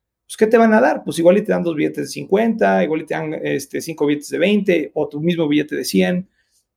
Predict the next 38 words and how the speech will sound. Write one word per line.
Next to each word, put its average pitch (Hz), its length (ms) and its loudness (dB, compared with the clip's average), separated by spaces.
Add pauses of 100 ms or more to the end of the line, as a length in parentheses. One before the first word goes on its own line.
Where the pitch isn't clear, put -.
Pero, 214 380 4
pero, 214 160 4
¿qué 294 100 -4
significa 294 760 0
eso? - 280 -8 (340)
O - 40 -20
sea, 208 300 0
todo 285 220 4
mundo, 294 600 4
todo 269 220 4
mundo 269 480 2 (220)
lo 190 180 6
aceptamos 180 760 -6
y 196 60 -10
podemos 196 320 2
transaccionar 160 720 -6
y 190 100 -4
fijamos 202 440 0
precios 185 480 -4
con 147 180 -8
esto 147 220 -6
y 185 120 2
es 190 120 0
una 196 180 0
herramienta 170 640 0 (240)
extremadamente 208 800 2
poderosa, 160 580 -4
pero 214 100 0
al 208 60 2
final 220 180 -2
de 294 120 -8
cuentas, 262 340 -4
¿qué 330 240 -6
es? 208 180 -10 (240)
Es 247 200 2
simplemente 262 580 2
un 269 120 4
concepto. - 540 -4